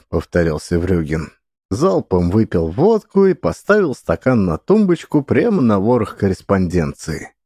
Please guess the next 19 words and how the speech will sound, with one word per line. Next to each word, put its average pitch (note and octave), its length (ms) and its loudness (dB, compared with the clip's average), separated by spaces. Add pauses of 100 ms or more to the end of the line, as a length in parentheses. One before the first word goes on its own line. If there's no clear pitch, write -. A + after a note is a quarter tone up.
(180)
Счет A3+ 480 -2
за E2 220 -10
электричество, D#3 1040 0
счет G3 380 0
за F2+ 280 -6
воду, F3+ 560 2
просрочка F#3 800 -2
платежа F2 520 -2
по G2 180 -2
ипотеке, F3+ 920 0
повестка A2+ 760 0
в - 60 -6
суд - 520 -2
и A#2 260 2
эмоциональное A#2 1300 0
письмо A#2+ 680 0
от - 180 -6
любимой C3 520 2
супруги, F2 880 -4